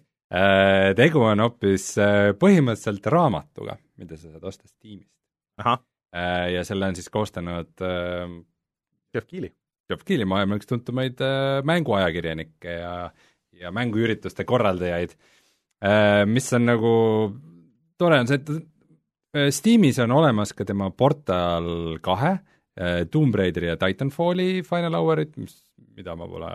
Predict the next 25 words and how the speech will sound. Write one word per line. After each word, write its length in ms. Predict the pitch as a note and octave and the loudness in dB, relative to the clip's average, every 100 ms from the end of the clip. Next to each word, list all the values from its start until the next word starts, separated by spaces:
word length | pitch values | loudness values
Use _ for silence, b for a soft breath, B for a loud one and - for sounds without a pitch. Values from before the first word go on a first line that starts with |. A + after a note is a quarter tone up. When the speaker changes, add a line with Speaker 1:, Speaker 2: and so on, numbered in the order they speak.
| E2+ | -14
Speaker 1:
ma 360 | - _ - F2+ | -18 _ -18 -12
pole 140 | E2 | -10
nendega 200 | E2 E2 | -8 -8
varem 220 | F2 E2 | -8 -8
kokku 160 | E2 - | -10 -14
puutunud, 280 | A2 - G2+ | -14 -14 -14
need 60 | E2+ | -14
on 40 | |
päris 160 | F#2 A2+ | -14 -12
ammu 240 | F#2+ D#2+ | -12 -12
tehtud 220 | F#2+ _ | -16 _
ka, 140 | _ F2 D2+ _ | _ -20 _ _
kaks 160 | F2+ - | -20 -20
tuhat 140 | E2 F2+ | _ -20
neliteist. 320 | F2+ F2+ - | -20 -20 -6
Speaker 2:
Ma 120 | - | -4
vist 220 | C4 - D4 | -4 -6 -10
seda 100 | B3+ | -6
Titanfalli 540 | B3+ C#4 A3 E3+ F3+ F#3+ | -4 -4 -6 -4 -2 -2
oma, 160 | G3+ F3+ E3+ D#3+ | -4 -4 -6 -8
see 140 | - F#3 | -8 -10
oli 120 | E3+ _ _ - | -10 _ _ -20
justkui 220 | - D3+ | -12 -10
nagu 160 | C3+ - | -10 -6
tasuta 800 | G3 A3+ C3 - _ _ - | -6 -6 -10 -20 _ _ -8